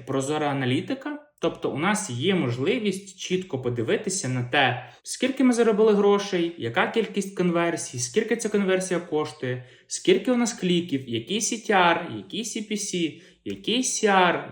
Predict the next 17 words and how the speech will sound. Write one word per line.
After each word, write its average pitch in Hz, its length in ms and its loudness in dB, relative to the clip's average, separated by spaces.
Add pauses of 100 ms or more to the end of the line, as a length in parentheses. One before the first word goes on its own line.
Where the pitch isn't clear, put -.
які 196 220 -8
інші 240 300 0
показники, 147 840 -2
ми 240 140 2
все - 360 -2
рахуємо. 113 800 0 (260)
Тобто 131 260 -2
ми 185 140 2
чітко 196 400 0
розуміємо, 131 640 0
у 123 100 -8
нас 127 440 -4
ефективна 269 540 2
реклама 170 380 0
працює 131 460 -4
чи 190 340 0
неефективна. 98 960 -6